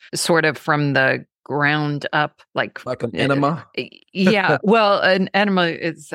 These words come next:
Speaker 1: helpful, but I mean, doing the, I don't know if it's the liver first, I can't remember, the colon first, and then up to the lymph system.
Speaker 2: Yes.
Speaker 1: Doing the lymph last.
Speaker 2: That all makes sense, right? Because otherwise you're gonna pour those toxins from the liver back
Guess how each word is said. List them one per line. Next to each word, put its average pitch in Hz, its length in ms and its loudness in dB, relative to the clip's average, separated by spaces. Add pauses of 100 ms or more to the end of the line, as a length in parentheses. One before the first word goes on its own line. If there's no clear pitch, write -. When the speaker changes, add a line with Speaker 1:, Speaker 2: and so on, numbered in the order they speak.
Speaker 1:
helpful, 165 480 0
but 160 260 -2 (160)
I 185 100 2
mean, 180 140 0
doing 165 320 2
the, 151 460 -2 (240)
I 160 140 -4
don't 160 120 -2
know 156 60 0
if 147 80 -2
it's 156 160 -6
the 165 80 -2
liver 190 340 2
first, 170 480 -2
I 147 40 -6
can't - 180 -8
remember, 143 300 -8
the 139 100 -6
colon 180 420 0
first, 160 520 -6
and 156 60 -4
then 156 200 0
up - 180 -2
to 156 100 -6
the 151 120 -2
lymph 160 260 -2
system. 143 540 -6 (400)
Speaker 2:
Yes. 170 260 2
Speaker 1:
Doing 160 200 -6
the 160 100 2
lymph 160 240 0 (100)
last. 147 600 -6 (240)
Speaker 2:
That 139 200 2
all 131 200 2
makes 123 360 -6
sense, 117 460 -2
right? 113 320 2
Because 113 260 -4
otherwise 123 400 0
you're 120 140 -4
gonna 117 120 -2
pour 123 280 0
those 117 200 0
toxins 117 320 -2
from 113 180 -2
the 107 60 0
liver 104 240 -2
back 104 340 -2